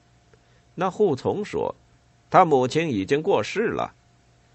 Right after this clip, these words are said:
艾格尼斯点了点头。“哼，所以嘛，他就不谙世事了。不过我想不通，他父亲干嘛不能强制他？”那护从说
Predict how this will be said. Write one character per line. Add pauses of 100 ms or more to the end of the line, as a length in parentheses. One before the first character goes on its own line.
(140)
艾
格
尼
斯
点
了
点
头。 (420)
“哼， (320)
所
以
嘛， (320)
他
就
不
谙
世
事
了。 (460)
不
过
我
想
不
通， (420)
他
父
亲
干
嘛
不
能
强
制
他？” (880)
那
护
从
说